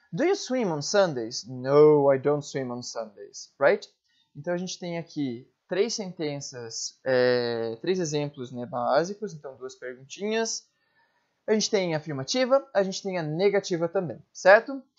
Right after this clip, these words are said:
Então, como é que funciona? Primeiro de tudo, pessoal, time expressions.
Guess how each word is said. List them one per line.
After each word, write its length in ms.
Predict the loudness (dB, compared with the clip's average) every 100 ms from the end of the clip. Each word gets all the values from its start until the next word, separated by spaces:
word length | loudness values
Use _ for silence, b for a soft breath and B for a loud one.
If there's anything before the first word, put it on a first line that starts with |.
| -20 -10
Então, 320 | 4 6 6
como 220 | 0 -8
é 60 | -8
que 120 | -12
funciona? 680 | _ -14 -12 -8 -8 -10 -12
Primeiro 460 | -6 -4 2 4 2
de 120 | -4
tudo, 300 | -10 -10 -10
pessoal, 500 | -12 -8 -2 -2 -4 _ _ _
time 280 | 4 4 2
expressions. 800 | -6 -6 -4 -4 -8 -18 -20 -20